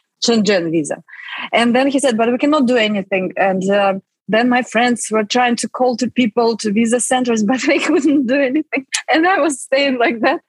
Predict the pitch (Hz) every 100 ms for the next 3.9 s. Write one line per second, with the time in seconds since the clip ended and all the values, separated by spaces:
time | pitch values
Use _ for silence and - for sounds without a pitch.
0 | - - 226 254 240 240 247 247 220 214
1 | 240 233 247 294 - - - _ _ _
2 | - - - 208 240 277 277 254 220 247
3 | 262 - _ _ - - 208 202 -